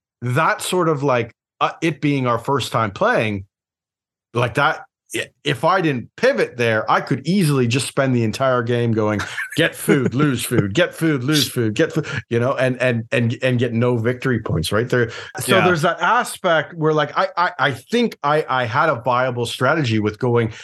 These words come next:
Speaker 1: heavy workers and getting heavy food, but it was at what point, um, like, I, I noticed too slowly that, you know, okay, no, no, that's, that's a great strategy, but you have to,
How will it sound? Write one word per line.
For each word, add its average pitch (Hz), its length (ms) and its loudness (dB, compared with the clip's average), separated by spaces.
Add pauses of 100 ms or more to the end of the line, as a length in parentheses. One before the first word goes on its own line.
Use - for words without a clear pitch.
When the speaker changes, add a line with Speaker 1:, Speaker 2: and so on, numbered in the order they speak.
(140)
Speaker 1:
heavy 135 260 2
workers 123 420 0
and 117 120 2
getting 110 200 0
heavy 104 240 0
food, 156 420 -2 (1400)
but 151 360 0
it 170 80 0
was 151 160 0
at 147 180 0
what 143 300 0
point, 151 380 -2 (260)
um, 110 580 0
like, 120 220 -2
I, 127 200 2
I 120 180 2
noticed 131 420 0
too 147 140 2
slowly 123 420 2
that, 104 300 0 (800)
you 113 60 0
know, 104 200 2
okay, 117 220 0
no, 113 260 2
no, 120 180 -4 (100)
that's, 135 380 -2
that's 156 200 0
a 143 60 -2
great 131 300 -2
strategy, 135 420 0
but 113 200 0
you 113 160 -2
have 123 320 0
to, 117 200 0